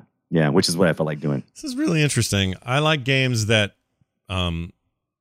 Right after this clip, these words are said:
Speaker 2: imply a thing happened, like you're at work
Speaker 1: Yes.
Speaker 2: and you're not, you don't actually have to go to work. It just says you're working, and you get a little animation of you working, of, uh, you know, text saying you're working and a shovel moving around,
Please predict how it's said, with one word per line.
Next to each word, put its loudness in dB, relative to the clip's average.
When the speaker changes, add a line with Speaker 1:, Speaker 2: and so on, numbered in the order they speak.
Speaker 2:
imply 2
a 6
thing 0
happened, -2
like -2
you're 2
at -2
work 2
Speaker 1:
Yes. -4
Speaker 2:
and 2
you're 0
not, 2
you -2
don't 0
actually 2
have 4
to -8
go 2
to 0
work. 2
It -2
just 0
says 2
you're 0
working, -2
and -2
you -4
get 0
a -2
little 0
animation -2
of -6
you -2
working, -2
of, -2
uh, -4
you -2
know, -2
text -2
saying 0
you're -2
working -2
and -2
a -2
shovel 0
moving -2
around, -2